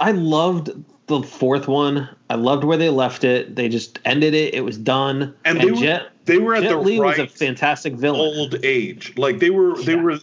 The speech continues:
Speaker 2: there were, like, "Okay, I get it." Like, Mel Gibson is, is still on the street, but now he's feeling like Dan-, Danny Glover, and Danny,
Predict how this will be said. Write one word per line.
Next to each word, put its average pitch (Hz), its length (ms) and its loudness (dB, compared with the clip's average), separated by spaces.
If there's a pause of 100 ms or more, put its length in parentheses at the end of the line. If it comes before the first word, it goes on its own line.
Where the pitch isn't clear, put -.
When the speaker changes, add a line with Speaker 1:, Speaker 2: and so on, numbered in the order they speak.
Speaker 2:
there 156 540 0
were, 147 200 0
like, 131 360 0
"Okay, 131 300 -2
I 120 80 -2
get 139 300 0
it." - 320 -6
Like, 113 560 -4
Mel 143 300 0
Gibson 143 420 -2
is, 123 200 0 (480)
is 131 220 -2
still 180 280 2
on 165 120 -2
the 156 80 -2
street, 151 440 -2
but 127 160 0
now 120 180 0
he's 135 320 -6
feeling 147 380 -2
like 127 220 0
Dan-, 123 680 -2
Danny 127 260 0
Glover, 147 760 0 (380)
and 113 140 -4
Danny, 113 380 -2